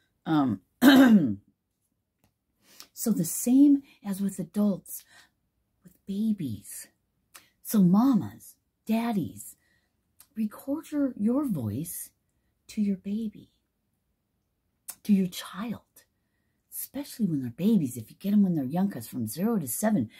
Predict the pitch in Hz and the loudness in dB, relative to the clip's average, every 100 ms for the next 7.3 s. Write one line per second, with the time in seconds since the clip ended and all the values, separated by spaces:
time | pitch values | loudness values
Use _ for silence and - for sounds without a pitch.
0 | - - - 185 175 123 131 165 156 117 | -20 -14 -6 -2 2 2 2 0 -4 -4
1 | 85 _ _ _ _ _ _ - - 127 | -8 _ _ _ _ _ _ -20 -10 -8
2 | 110 - 131 151 110 90 _ _ _ _ | -8 -4 -2 0 -2 -6 _ _ _ _
3 | _ _ 101 95 - 120 139 139 101 90 | _ _ -20 -18 -10 -4 0 0 -2 -6
4 | - - 117 143 110 85 92 113 - 113 | -16 -10 -4 -2 -4 -8 -10 -10 -8 -8
5 | 156 - - 175 208 185 143 - 147 123 | -8 -10 -2 4 6 4 2 -4 -2 -2
6 | 101 - - - - 107 92 - 117 127 | -4 -12 -12 -12 -10 -10 -10 -10 -4 -2
7 | 113 107 | -2 -4